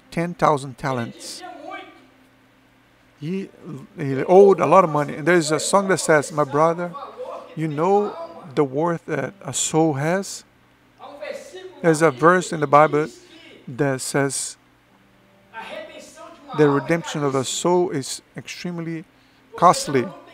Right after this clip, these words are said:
so it has no price. So the resources are extinguished before. So this man, he owed a lot. His debt was so great that he was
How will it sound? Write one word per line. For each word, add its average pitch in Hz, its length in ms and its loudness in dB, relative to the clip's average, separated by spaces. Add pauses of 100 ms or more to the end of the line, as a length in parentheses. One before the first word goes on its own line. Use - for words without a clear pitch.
so 156 320 4
it 170 180 -8
has 147 220 -2
no 175 160 -2
price. 160 440 0 (540)
So 170 160 -6
the 151 500 -6
resources 147 1000 -4
are 143 220 -2
extinguished 165 560 -10
before. 151 500 -4 (1800)
So 160 460 0
this 185 280 -4
man, 165 400 -4
he 139 200 -4
owed 185 560 0
a 131 80 -4
lot. 127 420 0 (1800)
His 156 160 -2
debt 175 300 2
was 160 100 -8
so 165 140 0
great 175 260 0
that 151 180 0
he 151 80 -2
was 139 320 -6